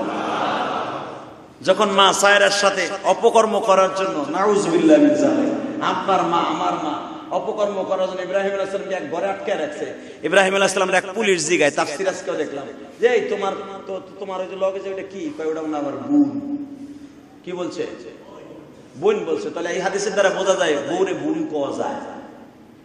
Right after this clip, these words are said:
ইব্রাহিম আলাইহিস সালামের জীবনে কেউ কেউ বলে দুইটা মিথ্যা কথা কইছে,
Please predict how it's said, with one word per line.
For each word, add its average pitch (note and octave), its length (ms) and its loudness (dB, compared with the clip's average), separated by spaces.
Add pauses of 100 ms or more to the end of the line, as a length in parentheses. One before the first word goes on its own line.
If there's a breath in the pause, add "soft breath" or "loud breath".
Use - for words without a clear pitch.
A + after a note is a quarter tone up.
ইব্রাহিম A3+ 360 0
আলাইহিস A#3+ 220 -2
সালামের A#3+ 320 -4
জীবনে C#4+ 360 -2 (920)
কেউ C#4+ 260 6
কেউ D#4 160 8
বলে D4+ 240 4
দুইটা C#4+ 340 -2
মিথ্যা C4 320 -6
কথা F#3+ 160 -6
কইছে, C#3 280 -10